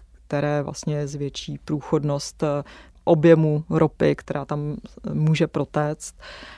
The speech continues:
A to samozřejmě trvá nějaký čas, to se teď v květnu se začala ta čerpadla instalovat.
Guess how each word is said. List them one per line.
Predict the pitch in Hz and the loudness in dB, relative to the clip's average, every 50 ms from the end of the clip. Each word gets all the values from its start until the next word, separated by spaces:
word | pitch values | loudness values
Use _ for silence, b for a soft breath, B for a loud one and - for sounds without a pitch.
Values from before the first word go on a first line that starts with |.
| B B - - | B B -10 -4
A | 160 156 151 147 143 147 143 143 143 143 143 - - - | -4 -2 0 0 0 0 0 0 0 -2 -2 -4 -4 -2
to | - 165 151 151 | 2 2 2 2
samozřejmě | - 170 147 147 147 165 151 160 151 | 0 -2 -2 -2 -2 -2 -2 -2 -4
trvá | - 151 147 143 151 | -4 -4 -2 0 0
nějaký | 156 151 151 151 - - | 0 0 -2 -6 -8 -10
čas, | - - - 165 165 170 - | -6 -2 0 2 2 0 -2
to | - - | -6 -10
se | - - - | -8 -8 -8
teď | 143 - 156 - - | -6 -6 -8 -8 -8
v | - | -4
květnu | - 160 156 - - - 165 160 156 156 B B B B B | -2 0 0 0 -2 -2 -2 -2 -2 -4 B B B B B
se | - - 160 | -10 -8 -6
začala | 143 147 147 - - 170 143 139 143 | -4 -4 -6 -6 -2 0 0 0 0
ta | - 147 147 | 0 -2 -4
čerpadla | - - 165 - - - 143 139 139 135 - | -4 -6 -8 -4 -4 -4 -2 -2 -4 -6 -6
instalovat. | - 156 - - - 156 151 139 147 143 147 - B | -8 -8 -2 0 2 2 4 4 2 0 -2 -2 B